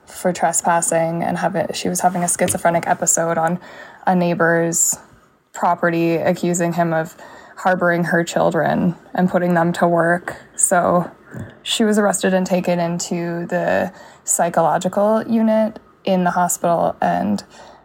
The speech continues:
apparently she got out or was released because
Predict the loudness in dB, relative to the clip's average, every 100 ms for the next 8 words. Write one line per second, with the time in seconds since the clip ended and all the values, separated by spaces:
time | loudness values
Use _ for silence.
0 | _ -4 0 0 2 0 0 0 0 0
1 | -4 _ -2 0 2 2 2 2 0 0
2 | 0 0 0 0 2 2 2 0 -2 -4
3 | -2 0 0 0